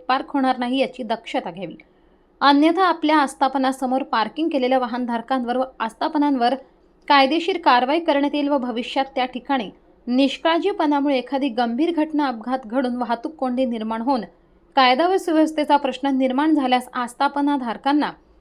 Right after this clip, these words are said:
जबाबदार धरण्यात येईल व आस्थापनेसाठी पार्किंगची व्यवस्था न केल्यास आस्थापनेचे लायसन्स रद्द करण्यासाठी किंवा आपली आस्थापना इतर ठिकाणी हलविण्यासाठी कायदेशीर कार्यवाही केली जाईल. लायसन्स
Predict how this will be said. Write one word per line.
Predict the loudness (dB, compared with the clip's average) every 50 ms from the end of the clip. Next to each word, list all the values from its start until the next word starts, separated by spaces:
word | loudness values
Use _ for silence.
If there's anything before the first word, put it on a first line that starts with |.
| _ _ _ _ _ _ _ _
जबाबदार | -2 2 4 6 6 6 4 6 6 4 4 4
धरण्यात | 4 2 2 2 2 2 0 0
येईल | 0 0 2 2
व |
आस्थापनेसाठी | 0 0 0 -4 -4 0 -2 0 0 0 -2 -2 -2 -2 -2 -2 -2 -2 -6
पार्किंगची | -6 -2 _ 0 0 0 -2 -2 -2 -2 0 0 0 0
व्यवस्था | 0 0 -2 -2 -4 -6 -4
न | -2 -2 -4 -2 -2
केल्यास | -2 0 0 -2 -2 -4 -8
आस्थापनेचे | -8 -8 -6 -10 -10 -8 -6 -8 -8 -4 -4 -4 0 0
लायसन्स | 0 -2 0 -4 -6 -8 -6 -6
रद्द | -6 -8 -4 -4 -6
करण्यासाठी | -4 -2 -2 -2 -2 -2 -2 -4 -4 -2 -2 -2 -2 -4 -10 -18 _ _ _ _ _ _ _ _
किंवा | 0 0 2 0 2 0
आपली | -2 -2 0 2 4
आस्थापना | 4 4 2 2 2 0 2 2 2 0 0 0
इतर | -2 -2 -2 -4 -2
ठिकाणी | -2 -4 -4 -2 -2 -2 0
हलविण्यासाठी | -2 -2 -2 -4 -4 -2 -4 -4 -2 -4 -4 -4 -6 -10 -10 _ _ _ _ _ _
कायदेशीर | 2 4 4 4 2 -2 -2 -2 -2 -2
कार्यवाही | 2 4 4 4 4 2 0 -2 -4 -6
केली | -4 -4 -2 -2 -2 -4
जाईल. | -4 -6 -6 -8 -12 _ _ _ _ _ _ _ _ _ -4
लायसन्स | 0 4 6 6 6 4 2 -2 0 0 0 0 -2 -4